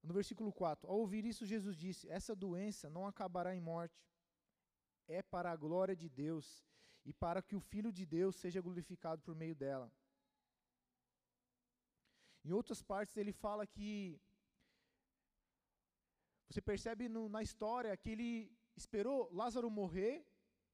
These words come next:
Depois que Lázaro morreu, muitos judeus de Ze-, de Jerusalém, porque ficava próximo, três quilômetros,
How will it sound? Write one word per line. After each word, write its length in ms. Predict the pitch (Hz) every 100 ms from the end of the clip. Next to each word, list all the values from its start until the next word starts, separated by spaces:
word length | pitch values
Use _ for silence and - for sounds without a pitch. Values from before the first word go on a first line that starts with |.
| _ _ _ _ _ _ _ _ _ _ _ _ _ _ _ _ _ _
Depois 380 | 151 226 - 285
que 80 | -
Lázaro 340 | 285 247 262
morreu, 640 | 233 196 151 202 277 190 120 _ _ _ _ _ _
muitos 540 | 160 185 285 349 359 226
judeus 480 | 233 180 220 277
de 140 | 214 214
Ze-, 200 | 202 190
de 180 | 151 180
Jerusalém, 580 | 208 214 190 185 214
porque 260 | 262 233 202
ficava 320 | - 196 180
próximo, 400 | - 180 220 214
três 260 | - 190 214
quilômetros, 480 | - 180 208 233